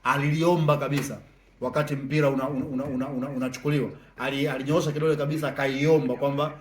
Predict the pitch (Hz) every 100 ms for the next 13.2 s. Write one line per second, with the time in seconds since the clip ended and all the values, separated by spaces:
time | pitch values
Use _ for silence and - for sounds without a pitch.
0 | - 127 127 131 160 151 135 143 139 104
1 | 117 - - 131 135 139 143 135 127 127
2 | 127 139 131 123 120 - - - 131 151
3 | 147 156 170 175 165 151 151 147 147 175
4 | 160 143 160 - - 123 147 165 156 160
5 | 165 151 147 226 190 190 240 - 127 143
6 | - - - 147 185 170 156 202 190 214
7 | 208 185 160 120 - - 135 151 156 160
8 | - 156 160 190 190 165 156 175 165 143
9 | 139 131 143 131 - - - _ - -
10 | 160 151 180 160 147 - - - 160 156
11 | 147 160 165 160 160 160 156 151 214 190
12 | 160 165 160 170 170 156 160 160 151 170
13 | 147 127